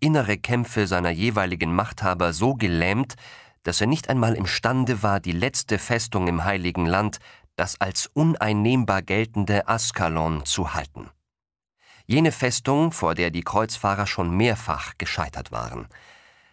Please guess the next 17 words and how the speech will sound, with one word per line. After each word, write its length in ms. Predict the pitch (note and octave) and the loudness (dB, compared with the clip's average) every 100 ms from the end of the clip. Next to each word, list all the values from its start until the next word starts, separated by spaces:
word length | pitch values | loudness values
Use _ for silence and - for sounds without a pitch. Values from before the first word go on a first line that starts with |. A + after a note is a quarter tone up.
| _ _ | _ _
Zwar 340 | - G#2 A2+ | 0 4 4
hielten 440 | G#2 G2 A#2+ A#2 G2 | 2 0 -4 -2 0
ihre 260 | E2 E2 | 0 -2
gewaltigen 680 | D#2+ D2+ F2+ - - E2+ F2+ | -4 -2 0 0 -2 -2 0
Mauern 400 | F2+ G2+ A2+ G2 | 2 2 2 0
den 200 | E2 D2+ | -2 0
jungen 340 | F2 B2 G#2 F2+ | 2 2 2 0
König 480 | A2 A2 A2 - | 2 2 2 0
Baudouin 460 | - F2+ E2+ G2+ G#2+ | -4 0 2 2 2
den 180 | F2+ E2+ | 0 -2
Dritten, 580 | G2 B2+ A2 G#2+ D#2+ C#2 - | -2 -2 0 0 0 -6 -10
den 140 | B1+ C#2+ | -8 0
Sohn 300 | G2 B2 A2+ | 2 2 2
der 100 | E2 | 0
berühmten 580 | D#2 D2+ B2 A#2 F#2+ | 0 0 0 0 -4
Königin 480 | F2 G2+ G#2+ F#2+ F2+ | 0 2 2 2 2
Melisande, 720 | F2+ E2+ E2 F2 B2 A2 F2+ | 2 0 0 2 4 2 -2